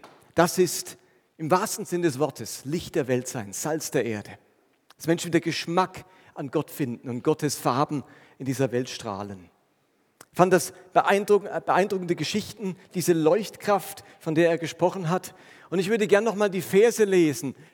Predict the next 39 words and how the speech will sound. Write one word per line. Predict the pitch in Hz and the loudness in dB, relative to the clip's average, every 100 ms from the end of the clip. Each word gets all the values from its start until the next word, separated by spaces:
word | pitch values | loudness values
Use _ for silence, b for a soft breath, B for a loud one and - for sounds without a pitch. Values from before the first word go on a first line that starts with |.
| _ | _
die | 180 175 | -4 -4
die | 165 | 0
Grundlage | 180 202 226 190 160 156 | 4 4 4 2 2 2
bilden | 175 160 160 | 2 2 0
dieser | 151 139 139 | 0 2 2
Predigtreihe | - - 160 175 180 165 160 170 | 0 0 2 2 0 0 2 2
aus | 165 | 0
dem | 165 | -2
Matthäusevangelium, | 156 151 156 - 165 151 139 143 | -2 0 0 0 -4 -2 0 0
aus | 127 | 0
der | 120 131 | -2 4
Bergpredigt, | 151 196 - 202 196 208 - - b b b b | 4 4 0 0 2 -2 -10 -18 b b b b
in | - | -6
dieser | 170 175 180 | 0 2 4
Übersetzung | 175 147 208 - 202 185 | 4 4 4 2 -2 0
von | 185 175 | -2 -4
Fred | 139 175 160 | 2 2 4
Ritzhaupt | 180 - 180 180 | -2 0 -2 0
oder | 147 | -2
Übertragung | 160 147 - 143 160 185 185 180 B B | 0 0 0 0 2 2 -2 -4 B B
Willkommen | 165 165 - 190 185 | 0 0 0 0 4
daheim. | 175 123 170 190 208 B B B B | 2 4 2 2 -2 B B B B
Und | 139 | 0
dort | 185 147 | 2 6
heißt | 180 202 - | 6 6 2
es, | 196 - | 2 2
Matthäus | 170 180 196 - | -4 0 0 2
fünf | 185 190 180 | 0 -2 -2
ab | 175 - | -4 -2
dreizehn, | 156 156 165 - 165 160 147 b b b b b b | 0 0 0 0 0 0 -4 b b b b b b
„Ihr | 180 175 | 4 4
seid | - 196 233 269 | 4 2 2 2
in | 220 | -4
dieser | 170 185 185 139 | -4 0 2 4
Welt | 175 226 226 | 4 4 2
so | 180 | -2
etwas | 208 190 196 - | -2 0 -4 -4
wie | 170 160 | -6 -6
Salz, | - 151 117 95 - - - | -4 -4 -4 -8 -12 -14 -14